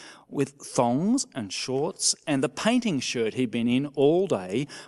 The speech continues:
which was really sweaty and smelly. How would I take that, do you think? Now imagine I'm a king. My son's a prince. How would I take that? You can, you see, you can reject,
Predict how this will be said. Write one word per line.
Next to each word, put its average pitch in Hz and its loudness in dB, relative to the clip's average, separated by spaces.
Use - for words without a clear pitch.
which - 0
was 160 6
really 190 4
sweaty 202 2
and 110 -6
smelly. 202 0
How 370 -10
would 359 -6
I - -6
take 214 -6
that, - -12
do - -12
you - -14
think? - -20
Now 233 0
imagine 123 0
I'm 117 0
a 123 -4
king. 107 -8
My 117 -6
son's 131 0
a 117 -6
prince. - -2
How 190 -6
would 190 -2
I 175 -4
take - -14
that? - -18
You 196 6
can, 214 4
you 196 -2
see, 233 4
you 220 0
can 214 0
reject, 202 -2